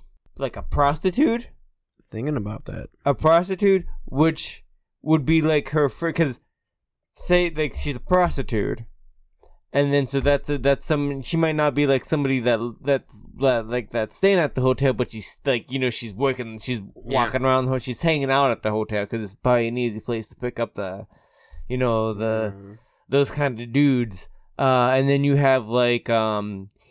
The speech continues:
Speaker 1: you have, like, a drug dealer there. So, 'cause you, so then when you flash back to her actual life, maybe she was a prostitute. And, like, that
Speaker 2: Mm.
Speaker 1: could either be her or, like, her
Speaker 2: Maybe
Speaker 1: fr-,
Speaker 2: everyone
Speaker 1: her,
Speaker 2: she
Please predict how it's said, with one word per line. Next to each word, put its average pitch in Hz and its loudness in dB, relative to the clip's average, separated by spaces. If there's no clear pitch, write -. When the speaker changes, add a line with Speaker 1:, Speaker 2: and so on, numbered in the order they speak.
Speaker 1:
you 143 2
have, 139 2
like, 123 -2
a 110 -4
drug 139 -2
dealer 110 2
there. 92 -6
So, 135 0
'cause 135 0
you, 117 -4
so 135 -2
then 123 -2
when 131 -4
you 113 -6
flash 135 0
back 127 0
to 131 0
her 110 4
actual 123 0
life, 107 2
maybe 127 2
she 160 0
was 147 2
a 151 -6
prostitute. 104 -2
And, 131 -4
like, 135 2
that 147 2
Speaker 2:
Mm. - -10
Speaker 1:
could 139 0
either 139 2
be 127 2
her 139 2
or, 135 4
like, 127 2
her 135 2
Speaker 2:
Maybe 175 4
Speaker 1:
fr-, 170 0
Speaker 2:
everyone 180 6
Speaker 1:
her, 165 2
Speaker 2:
she 160 4